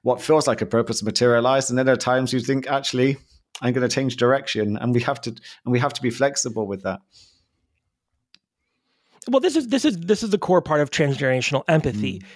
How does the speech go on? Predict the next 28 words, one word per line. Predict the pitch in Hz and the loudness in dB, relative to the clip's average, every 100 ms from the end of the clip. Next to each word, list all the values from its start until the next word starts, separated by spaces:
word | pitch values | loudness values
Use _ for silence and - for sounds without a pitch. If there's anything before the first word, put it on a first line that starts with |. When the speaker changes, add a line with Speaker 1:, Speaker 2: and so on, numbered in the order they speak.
| - | -6
Speaker 2:
is | 180 | 0
empathy | 165 143 139 127 | 2 0 0 -2
for | 135 | -2
yourself, | 120 - 165 190 - - _ - - - | -4 -6 -8 -10 -16 -20 _ -20 -20 2
is | 175 - | 2 4
Speaker 1:
Yeah. | |
Speaker 2:
recognizing | 180 185 165 139 131 127 135 | 2 2 0 2 0 0 -2
you | 131 | -2
have | 139 | 0
to | 143 | 4
move | 151 147 | 4 4
on. | 135 135 135 139 196 | 4 4 2 0 0
You | |
know, | 185 - - - - - _ - - 190 | 0 0 -8 -20 -20 -20 _ -14 -8 -6
I | 190 | 0
talk | 277 | 0
a | 269 | 0
bit, | 190 - - | -4 -8 0
a | |
lot | 175 170 | 4 4
about | 160 160 | 4 0
in | 156 | 0
the | 139 | -2
book | 147 139 | -2 0
about | 127 | 0
examine | 135 123 139 151 143 | -2 -2 2 2 2
desired | 131 123 127 123 120 | -2 0 0 0 -4
futures | - 131 - 131 - - | -8 -8 -6 -8 -10 -14